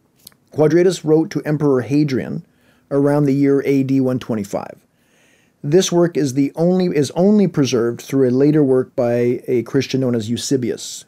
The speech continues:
who, who quotes Quadratus's defense of the Christian faith. The quotation he makes of Quadratus, who is arguing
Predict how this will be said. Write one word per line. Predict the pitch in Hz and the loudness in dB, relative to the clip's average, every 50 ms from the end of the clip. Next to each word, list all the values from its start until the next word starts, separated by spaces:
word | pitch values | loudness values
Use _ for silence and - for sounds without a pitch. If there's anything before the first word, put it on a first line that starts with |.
| _ _ | _ _
who, | _ 131 127 123 135 135 - | _ -4 -2 -2 -2 -2 -2
who | - - 139 | -2 -4 -4
quotes | 131 - 156 143 147 147 - | -2 0 2 2 2 0 -4
Quadratus's | - _ - - 143 135 123 120 139 135 135 151 139 - - 135 123 | -14 _ -4 0 0 0 2 2 2 2 2 2 0 -2 -4 -4 -4
defense | 135 127 - - 123 117 113 | -4 -4 -4 -4 -4 -4 -4
of | 123 107 | -6 -8
the | - | -8
Christian | - 123 117 - - 107 98 | -6 -6 -6 -6 -8 -10 -8
faith. | - 113 113 - - _ _ _ _ _ _ _ _ _ _ _ _ _ _ _ _ _ _ _ _ _ - | -8 -10 -10 -10 -14 _ _ _ _ _ _ _ _ _ _ _ _ _ _ _ _ _ _ _ _ _ -4
The | 151 135 | -4 -2
quotation | - - 151 151 - - 185 185 196 202 - 220 214 214 214 214 | 0 0 0 2 2 2 2 2 0 0 0 0 0 0 -2 -4
he | - - 170 175 | -4 -2 0 2
makes | 170 165 135 120 113 - - | 2 2 2 0 -2 -4 -8
of | 113 - | -10 -10
Quadratus, | - - 147 139 135 127 131 147 147 147 120 90 82 - - - - - - _ _ _ _ _ _ _ | -6 -2 0 0 0 2 2 2 2 2 0 -2 -6 -8 -10 -14 -14 -16 -18 _ _ _ _ _ _ _
who | - 143 143 143 | -2 0 2 2
is | 131 - | 0 0
arguing | - 143 151 147 135 151 143 135 135 135 139 - | 0 0 0 2 2 0 0 0 0 -2 -2 -6